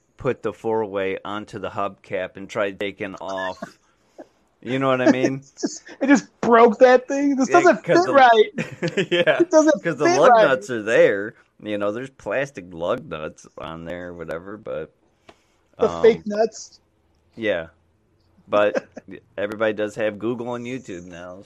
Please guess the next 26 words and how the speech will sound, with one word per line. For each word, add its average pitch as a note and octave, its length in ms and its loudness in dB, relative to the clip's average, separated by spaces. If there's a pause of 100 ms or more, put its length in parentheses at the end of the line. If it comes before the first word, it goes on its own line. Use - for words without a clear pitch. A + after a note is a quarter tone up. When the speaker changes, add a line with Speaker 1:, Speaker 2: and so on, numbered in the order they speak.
Speaker 1:
so. E2+ 360 -18 (1200)
Um, E2+ 640 -10 (360)
look G#3+ 140 -12
at G3 140 -10
Krug D#3 400 -6
talking A2+ 240 -12
about A#2+ 240 -8
blacksmithing. E3 460 -4
Speaker 2:
Yeah. C4 160 6 (1200)
Speaker 1:
That's G#2+ 160 -18
pretty - 180 0
Speaker 2:
That's F4+ 160 4
Speaker 1:
sweet. - 160 -2
Speaker 2:
interesting. A3+ 500 2
Like, A3 240 2
I B3+ 140 8
like E4 180 8
to D4+ 80 -8
do B3+ 140 4
woodworking A#3 580 4
and B3 80 0
stuff C4 160 0
like - 180 -2
that, A#3+ 260 2
and, G#3+ 80 -2
like, F#3 240 -6